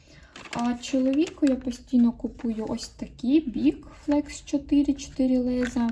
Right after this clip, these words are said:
Тут три, е, в наборі йде. Це я новенький купила, в нього ще там у використанні є. І ще один такий новий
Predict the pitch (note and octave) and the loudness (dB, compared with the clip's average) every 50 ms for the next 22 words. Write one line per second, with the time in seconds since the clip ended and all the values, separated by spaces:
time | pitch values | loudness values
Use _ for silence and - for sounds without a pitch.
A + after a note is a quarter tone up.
0 | A#3 - A#3+ - - - - A#3+ A#3+ A#3+ A#3 A3+ - - - - - - - - | -2 -6 -10 -12 -8 -6 -4 0 0 0 0 -2 -4 -8 -12 -14 -14 -14 -14 -8
1 | - G#3+ G#3+ G#3 G#3 G#3 - - G#3 G#3 G3+ G#3 D4 G#4 B4+ A#4 A4 F#4 C#4 D4 | -6 -4 -2 -2 -4 -4 -4 -4 -4 -4 -4 -4 -4 -2 -4 -2 0 2 4 4
2 | C#4 C#4 - - B3+ A#3 A#3 A3+ A3+ A#3 A3+ A3+ A#3 D4+ E4+ B4+ A#4+ - - D#4+ | 4 4 2 2 2 2 2 0 0 0 0 2 2 0 0 0 -4 -2 0 0
3 | D4+ - D4+ C4+ - - C#4 C4+ B3+ A#3+ A#3+ A#3 A3+ A3 A3 - - A#3 A3+ A#3 | 0 2 0 -2 2 2 2 4 2 2 0 -2 -4 -4 -6 -4 -2 0 0 2
4 | A#3+ A3+ A3+ - - - A3+ A3 - A3 A3 G#3+ G#3 G#3+ A3 G#3+ A3 - - A3+ | 0 0 -2 -4 -6 -8 -8 -6 -4 -4 -4 -2 -4 -4 -4 -6 -6 -4 -4 -4
5 | A#3+ - - - - E4 - - - F#4 F4+ D#4+ D4 D4+ D#4 D4 - A3+ A3+ A#3 | -4 -4 -4 -4 -4 -4 -4 -4 -4 2 4 6 6 6 6 4 2 -2 -6 -6
6 | - - - A3 G#3+ G#3+ G#3 G3 A3+ G#3+ G#3 G3 - F#3 - - A#3 G#3+ G3+ G#3 | -8 -6 -4 -4 -2 -4 -4 -4 -4 -4 -4 -6 -8 -10 -10 -10 -8 -8 -6 -6
7 | G#3 G3+ G3+ G3+ G3+ G3+ - | -6 -8 -8 -8 -10 -10 -12